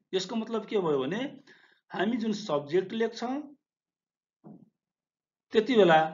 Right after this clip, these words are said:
हामीलाई सब्जेक्टलाई के बनाउनु पर्छ? प्रनाउन बनाउनु पर्छ। हामीलाई नाउन चाहिँ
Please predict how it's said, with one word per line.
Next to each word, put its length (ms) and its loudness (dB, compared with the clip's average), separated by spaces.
हामीलाई 240 0
सब्जेक्टलाई 500 -2
के 140 -4
बनाउनु 320 -2
पर्छ? 260 -2
प्रनाउन 400 2
बनाउनु 400 0
पर्छ। 180 -8
हामीलाई 300 4
नाउन 200 2
चाहिँ 460 -6